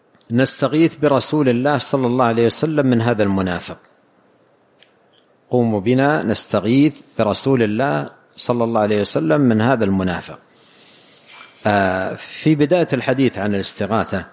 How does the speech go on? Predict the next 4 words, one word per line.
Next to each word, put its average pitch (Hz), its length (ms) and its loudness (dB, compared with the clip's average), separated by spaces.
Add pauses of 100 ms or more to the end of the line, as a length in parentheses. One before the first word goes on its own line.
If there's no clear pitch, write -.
(1080)
أشرت 127 420 0
إلى 107 160 0
أن، 110 560 0 (1400)
آه، 92 460 -2